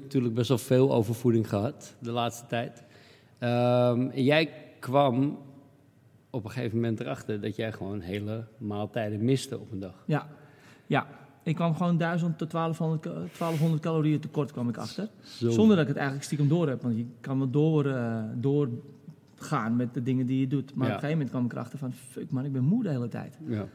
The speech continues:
Speaker 2: Dit voelt niet lekker." En toen kwam, hadden we die podcast ook gehad van, "Ja, ik moet er gewoon een maaltijd bij knallen."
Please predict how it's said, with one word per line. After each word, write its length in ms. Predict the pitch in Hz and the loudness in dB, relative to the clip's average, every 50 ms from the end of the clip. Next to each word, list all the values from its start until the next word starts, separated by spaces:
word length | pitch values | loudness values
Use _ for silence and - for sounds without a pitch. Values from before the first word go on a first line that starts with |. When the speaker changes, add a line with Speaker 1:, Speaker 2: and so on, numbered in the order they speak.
| - - - - - - | -18 -20 -20 -20 -16 -6
Speaker 2:
Dit 160 | - 151 - - | -4 -4 -2 -2
voelt 180 | - 160 147 139 | 0 2 4 4
niet 140 | 135 120 | 4 4
lekker." 280 | 156 175 196 - 156 127 131 | 2 0 -2 -2 -4 -6 -6
En 80 | 151 127 | -4 -4
toen 120 | - 170 | -4 -2
kwam, 180 | - 208 196 190 | -2 0 0 0
hadden 220 | 185 185 185 185 | 2 0 0 0
we 60 | 180 | 0
die 100 | 180 175 | 0 0
podcast 360 | 160 - 185 180 185 - 160 180 | 0 0 -2 -2 -2 -2 -2 -2
ook 140 | 180 165 | -2 -2
gehad 140 | - 185 160 | -2 -2 -2
van, 100 | 160 156 | -2 -2
"Ja, 80 | 135 117 | -2 -2
ik 180 | 123 139 135 139 | -4 -4 -2 0
moet 160 | 147 143 - | 0 0 0
er 80 | 139 123 | -2 -2
gewoon 200 | 131 127 127 127 | -2 0 0 2
een 140 | 123 127 | 2 2
maaltijd 360 | 139 165 202 220 - 165 143 123 | 2 0 -2 -2 -4 -4 -4 -2
bij 160 | 123 120 113 | -2 -4 -4
knallen." 380 | - - 127 110 98 92 80 | -2 -2 -2 -2 -2 -4 -6